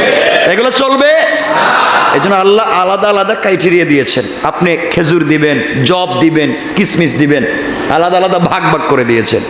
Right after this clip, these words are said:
ইনশা-, কথা বুঝছেন নি? ইনশা-, আল্লাহ। কষ্ট পাইছেন আপনারা?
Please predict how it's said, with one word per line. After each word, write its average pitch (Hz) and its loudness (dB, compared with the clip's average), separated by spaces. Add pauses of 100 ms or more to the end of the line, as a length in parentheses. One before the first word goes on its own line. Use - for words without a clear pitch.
(220)
ইনশা-, 196 0 (1120)
কথা 175 0
বুঝছেন 196 0
নি? 214 2 (540)
ইনশা-, 220 2 (1160)
আল্লাহ। 98 0 (800)
কষ্ট 160 -2
পাইছেন 180 0
আপনারা? 165 0